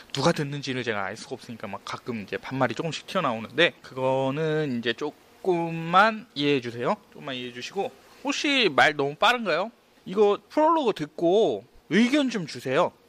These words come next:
네, 의견. 말이 너무 빠르다든지, 뭐 발음이 안 좋다든지, 뭐, "아, 대표 겸 레슬러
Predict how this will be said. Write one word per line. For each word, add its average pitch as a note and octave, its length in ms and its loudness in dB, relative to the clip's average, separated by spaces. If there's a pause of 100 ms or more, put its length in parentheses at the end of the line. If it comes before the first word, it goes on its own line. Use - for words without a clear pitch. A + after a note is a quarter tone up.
네, - 220 -6
의견. A#2 480 -2 (120)
말이 C#3 340 4
너무 B2 260 -2
빠르다든지, C3 1200 -4
뭐 A#2+ 160 -6
발음이 C#3+ 380 0
안 A2+ 120 0
좋다든지, B2 1000 -4 (320)
뭐, A#2 320 -2
"아, D3+ 300 2 (180)
대표 C3+ 340 -2
겸 A#2+ 260 -2 (220)
레슬러 A#2+ 460 0